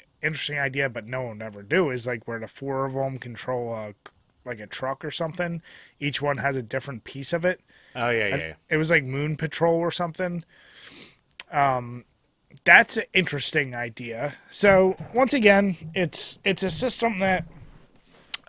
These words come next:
Speaker 1: I can't understand who they're catering to, because they talk about it being a family thing, yet it's like they got the perfect, like, hipster roll call for the people playing the game. And I'm like, "So who is this for? What are your marketing?" Like,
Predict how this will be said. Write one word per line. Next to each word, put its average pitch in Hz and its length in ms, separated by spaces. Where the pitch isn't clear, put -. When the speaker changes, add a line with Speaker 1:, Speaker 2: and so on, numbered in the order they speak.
Speaker 1:
I 165 80
can't 190 500
understand 151 600
who 135 140
they're 135 120
catering 143 460
to, 165 160
because 127 420
they 135 100
talk 147 280
about 143 200
it 131 60
being 135 180
a 117 80
family 120 420
thing, 139 360
yet 135 280
it's 143 220
like 135 280
they 131 120
got 135 240
the 131 80
perfect, - 640
like, 127 300
hipster 135 720
roll 127 260
call 143 380
for 127 260
the 113 100
people 123 300
playing 120 340
the 147 80
game. 160 400
And 143 100
I'm 143 120
like, 139 180
"So 139 280
who 175 340
is 175 140
this 165 220
for? 175 920
What 139 200
are 151 40
your 156 220
marketing?" 143 680
Like, 135 260